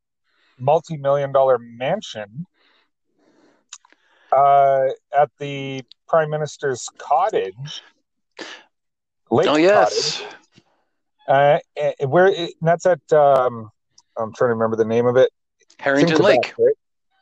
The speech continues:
Speaker 1: Yeah,
Speaker 2: Yep.
Speaker 1: Harrington Lake. And it's just across the border from Ottawa, right?
Speaker 2: Correct, yeah.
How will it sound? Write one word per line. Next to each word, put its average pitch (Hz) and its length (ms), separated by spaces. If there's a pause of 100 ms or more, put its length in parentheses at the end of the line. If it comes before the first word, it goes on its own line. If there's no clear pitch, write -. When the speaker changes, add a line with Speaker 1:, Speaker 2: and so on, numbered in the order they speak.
(140)
Speaker 1:
Yeah, 151 160
Speaker 2:
Yep. - 100
Speaker 1:
Harrington 147 400
Lake. 120 120 (540)
And 143 320 (1000)
it's 160 320
just - 280
across 175 360
the 156 80
border 143 280
from 131 220
Ottawa, 120 340 (200)
right? 117 200 (920)
Speaker 2:
Correct, - 320
yeah. 110 80